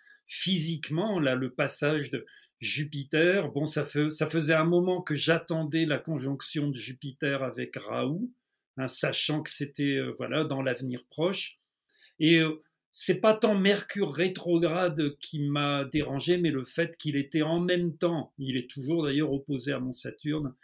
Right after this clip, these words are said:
donc il y a une espèce de cumul qui fait qu'il faut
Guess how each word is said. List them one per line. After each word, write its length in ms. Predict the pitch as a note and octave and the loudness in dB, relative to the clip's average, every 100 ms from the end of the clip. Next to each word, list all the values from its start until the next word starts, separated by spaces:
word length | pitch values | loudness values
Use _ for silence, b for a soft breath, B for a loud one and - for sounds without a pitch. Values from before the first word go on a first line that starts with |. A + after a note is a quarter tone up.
| B B - | B B -4
donc 180 | C#3+ C#3+ | -2 4
il 60 | |
y 20 | |
a 40 | D3 | 4
une 100 | D3 | 4
espèce 480 | D3 - D#3+ C3+ B2 | 0 0 0 0 0
de 220 | D3+ D3 | -2 -2
cumul 640 | - E3 E3+ G3 F#3 C3 - _ _ _ - | -6 0 0 2 0 -2 -4 _ _ _ -6
qui 120 | D3+ | -4
fait 260 | - G3+ | 4 2
qu'il 220 | G#3 F#3+ F3 - | 4 0 -2 -4
faut 220 | G3 - | -2 -2